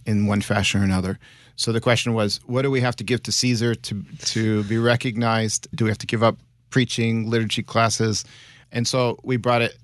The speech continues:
professors from both the seminaries in the South, professors up here in the North, both Fort Wayne and Saint Louis, and heard a bunch of great papers on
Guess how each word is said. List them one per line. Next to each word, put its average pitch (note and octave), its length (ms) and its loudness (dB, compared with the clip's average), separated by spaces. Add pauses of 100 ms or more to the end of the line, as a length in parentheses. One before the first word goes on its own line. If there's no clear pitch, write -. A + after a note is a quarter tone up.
(100)
professors A2 600 2
from G2+ 580 0 (360)
both A#2+ 300 -2
the A2+ 180 -2
seminaries A2 520 0
in G2+ 80 -2
the F#2 60 -8
South, A#2 640 -2
professors G#2 460 0
up G#2+ 160 -2
here G#2+ 460 0
in G2+ 520 0
the G#2+ 60 -2
North, A#2 540 -2
both G2 280 -6 (140)
Fort - 260 -4
Wayne A2+ 220 0
and G2 140 0
Saint G2+ 260 -2
Louis, C3 540 -2 (480)
and A2 480 0
heard B2 320 -2
a A#2 40 0
bunch A#2 240 -2
of - 240 -14
great A#2 380 2
papers A2 640 -2
on G2 560 0